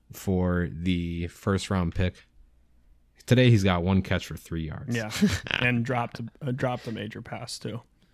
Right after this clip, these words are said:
Speaker 1: Yeah, yeah. I mean, he hasn't been perfect on his end, but it's just, uh, how do you expect to win when you can't even have your playmakers make plays?
Speaker 2: Yeah. Yep.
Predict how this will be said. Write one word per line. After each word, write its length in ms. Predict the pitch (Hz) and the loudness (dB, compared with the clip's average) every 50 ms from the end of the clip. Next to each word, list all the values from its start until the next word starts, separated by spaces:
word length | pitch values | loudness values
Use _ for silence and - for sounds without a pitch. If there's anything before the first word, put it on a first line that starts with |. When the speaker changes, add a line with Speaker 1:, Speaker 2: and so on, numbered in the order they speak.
| _ - 65 67 - _ _ _ _ | _ -14 -12 -12 -14 _ _ _ _
Speaker 1:
Yeah, 320 | - 107 113 107 98 85 - - _ _ - | 0 2 4 6 4 4 2 -2 _ _ 2
yeah. 220 | 107 120 120 104 | 4 6 6 8
I 60 | 104 | 8
mean, 200 | 110 117 117 107 | 8 10 10 10
he 100 | 107 120 | 10 10
hasn't 260 | 123 123 123 120 117 110 | 10 10 10 10 10 8
been 120 | 110 98 | 8 6
perfect 400 | 92 - 113 107 101 107 101 - | 6 6 6 6 6 4 2 4
on 120 | 101 92 87 | 4 4 4
his 220 | 82 98 98 90 | 6 4 4 4
end, 320 | 95 90 90 87 85 82 78 | 4 4 4 4 2 4 4
but 260 | 90 90 90 - - - - - - _ _ _ _ _ _ _ _ _ _ _ _ _ _ _ _ _ | 4 2 2 2 -2 -8 -20 -20 -20 _ _ _ _ _ _ _ _ _ _ _ _ _ _ _ _ _
it's 220 | - 110 104 - - | 2 2 4 4 6
just, 420 | - 135 135 - - - - - _ _ _ _ _ _ _ _ _ - | 8 8 8 6 6 2 -4 -6 _ _ _ _ _ _ _ _ _ -12
uh, 120 | - 85 - - | -10 -10 -10 -8
how 300 | - - 139 139 151 160 | -4 0 4 6 8 8
do 100 | 151 160 | 10 10
you 80 | 139 | 8
expect 380 | 117 - - - 127 123 - - | 8 6 4 2 2 2 2 2
to 80 | - 95 | 2 2
win 280 | 92 98 104 98 92 | 4 4 4 4 4
when 120 | 87 85 82 | 2 2 0
you 80 | 80 | -2
can't 240 | - - 98 95 92 | -2 0 2 2 4
even 180 | 92 87 85 82 | 4 2 0 0
have 120 | 87 80 | -2 -2
your 100 | 80 80 | -4 -6
playmakers 640 | - - - 92 95 87 73 - - - - - - | -8 -4 -4 -2 -2 -2 -4 -8 -12 -14 -16 -16 -14
make 220 | - - - _ - | -14 -14 -16 _ -14
plays? 280 | - 82 - 110 - | -12 -12 -10 -10 -8
Speaker 2:
Yeah. 140 | - - - - - _ _ _ _ _ _ _ _ _ _ _ _ _ _ _ - | -8 -8 -10 -12 -18 _ _ _ _ _ _ _ _ _ _ _ _ _ _ _ -10
Yep. 240 | - 127 113 - | -8 -6 -6 -6